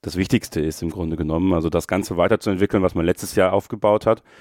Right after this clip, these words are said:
den Unterboden noch ein bisschen zu optimieren. Man hat ja mit Peter Prodromou, dem technischen Verantwortlichen für Aerodynamik, verlängert. Der hat ja auch unter Adrian Newey gearbeitet, das heißt, der weiß, was er tut. Und da sind wir natürlich sehr gespannt darauf,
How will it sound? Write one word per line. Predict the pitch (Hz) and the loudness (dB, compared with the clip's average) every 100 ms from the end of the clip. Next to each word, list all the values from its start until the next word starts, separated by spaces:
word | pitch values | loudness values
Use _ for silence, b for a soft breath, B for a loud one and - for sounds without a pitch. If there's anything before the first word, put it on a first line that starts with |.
| b b _ | b b _
den | 90 | -6
Unterboden | - 113 104 98 104 98 | -4 0 0 2 4 4
noch | 101 | 2
ein | 98 | 0
bisschen | 101 - 101 | -2 -4 -4
zu | - | -4
optimieren. | - - - 95 107 110 | -4 -4 -2 2 4 4
Man | 90 | 2
hat | 87 - | 0 0
ja | 95 | 0
mit | 87 | 0
Peter | - 101 98 95 | -2 0 2 0
Prodromou, | - - 98 82 95 110 120 123 117 | -2 0 0 2 2 4 6 6 2
dem | - 92 92 92 98 | 0 0 2 0 -4
technischen | - 101 107 101 | -2 -2 -2 -4
Verantwortlichen | - 95 107 104 101 - 85 101 | -2 0 0 2 0 0 -6 -8
für | - 104 - - | -6 -8 -8 -2
Aerodynamik, | 113 101 90 90 107 143 - | 2 2 2 2 2 -2 -4
verlängert. | - 123 131 131 - - | 0 2 2 2 0 -4
Der | 90 85 - | -2 -2 -4
hat | 87 - | -6 -2
ja | 98 | 0
auch | 87 113 - | 2 0 -2
unter | 127 127 120 104 b b b - | -2 2 2 2 b b b -8
Adrian | 104 101 92 | -4 -2 2
Newey | 127 | 2
gearbeitet, | 123 120 110 113 107 - | 2 2 2 0 -4 -8
das | - | -6
heißt, | 101 98 | -6 -4
der | 95 92 | -2 2
weiß, | 92 - - - | 2 0 -8 -6
was | 92 | -2
er | 95 | -2
tut. | - 107 123 110 | 2 4 4 4
Und | 101 - B B B B B B B B | -2 -4 B B B B B B B B
da | 85 | 0
sind | 104 | 2
wir | |
natürlich | 110 120 92 | 2 0 2
sehr | 107 | 2
gespannt | 110 - 117 | 2 0 0
darauf, | 107 78 107 - | 2 2 0 -2